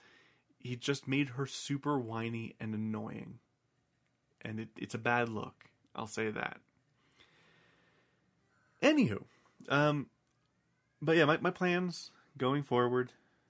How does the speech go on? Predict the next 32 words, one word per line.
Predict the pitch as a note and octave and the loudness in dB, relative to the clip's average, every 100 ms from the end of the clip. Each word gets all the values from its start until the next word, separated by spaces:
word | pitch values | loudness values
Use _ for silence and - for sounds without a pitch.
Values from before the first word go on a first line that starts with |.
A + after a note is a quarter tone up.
| _ _ _ _ | _ _ _ _
because | A#2+ A2+ A2 A2 - | -6 -2 -2 -4 -8
I, | F2 _ _ - - _ - - | -10 _ _ -20 -20 _ -20 -12
with | B2 A#2 | -4 -2
this | C#3 | -2
delay, | C3 C#3+ B2+ A#2 B2 - - | -2 0 4 4 2 -2 -8
I | - A2+ | -6 -4
am | G#2+ G#2+ | -2 -2
once | G#2+ - | -2 -2
again | A2+ A2 G#2+ G#2+ G#2 _ _ _ _ - | -4 -2 -2 -2 -6 _ _ _ _ -14
technically | - G#2+ A2+ G#2+ A2+ | -12 -8 -8 -4 -4
two | G#2+ A#2 | -4 -6
weeks | A#2 A#2+ - | -4 -6 -6
behind. | C3 A2+ G#2+ A2 A2 - _ _ _ _ _ _ _ _ _ _ _ _ _ _ _ _ _ | -8 -6 -8 -8 -10 -14 _ _ _ _ _ _ _ _ _ _ _ _ _ _ _ _ _
My | - G#2+ | -4 -4
current | - C3+ - | 0 0 0
plan | C3+ C3 C3 C3+ B2+ | -2 0 0 -2 -4
is | - A2 G2+ - | -4 -4 -6 -6
Monday | B2 C#3 D3+ D3 | 0 0 0 0
is | C3 | 0
fairly | - A#2+ A#2 A2+ | -2 -4 -2 -2
open, | B2 C3 C#3+ D3 C#3+ _ _ _ _ _ _ | -2 -2 -4 -6 -8 _ _ _ _ _ _
so | - - G#2+ G#2 G#2 - _ | -10 -4 -2 -2 -4 -10 _
all | B2+ A#2+ C3+ | -2 0 0
of | C3 | 2
Monday | C3 B2+ B2+ B2+ B2 A#2+ _ | 0 0 0 -2 -2 -8 _
I'm | A2+ | -6
gonna | A2+ A2 | -4 -4
spend | - A2+ A2 G#2 | -4 -2 -4 -6
pushing | - A2 G#2 A#2 A2+ | -6 -6 -4 -6 -8
through | - A2 A2 A2+ | -8 -4 -4 -4
this | A2 A2+ | -6 -8
book. | - A2 G#2+ - | -6 -6 -6 -8